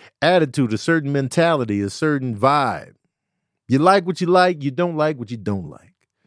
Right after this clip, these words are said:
And we shame people for whatever that may be.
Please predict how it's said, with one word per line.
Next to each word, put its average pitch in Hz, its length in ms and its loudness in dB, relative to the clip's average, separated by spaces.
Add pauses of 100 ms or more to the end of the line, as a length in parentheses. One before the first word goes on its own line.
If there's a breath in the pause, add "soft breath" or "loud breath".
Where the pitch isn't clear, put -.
(440)
And 131 160 2
we 170 100 4
shame 233 540 0
people 147 380 -2
for 139 720 2 (1000)
whatever 190 360 0
that 190 200 0
may 196 160 2
be. 185 380 -4